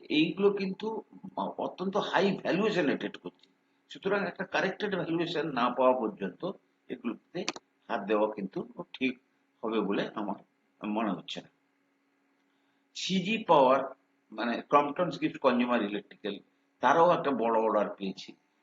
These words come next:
এই যে কোত্থেকে, আহ, it has secured a letter of award from the Maharashtra Energy Development Agency for the supply and installation of four five zero zero off-grid solar photovol-,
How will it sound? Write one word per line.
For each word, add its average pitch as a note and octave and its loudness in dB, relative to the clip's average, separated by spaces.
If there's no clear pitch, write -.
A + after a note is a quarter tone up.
এই G#2 -6
যে G2 -4
কোত্থেকে, C3 -8
আহ, G2+ -2
it G#2+ -6
has D#3+ -2
secured E3+ -6
a C#3+ 2
letter D#3 0
of G#2+ 0
award F2+ 0
from A#2 0
the D#3 -2
Maharashtra D#3+ -2
Energy C3+ 0
Development G#2 -2
Agency F2+ -10
for A#2 -6
the C3 -2
supply B2 -2
and - -2
installation - -6
of G#2 -4
four D3+ -4
five D3 -2
zero A2+ -6
zero C3+ -6
off-grid D3 2
solar C3+ 4
photovol-, A#2 -4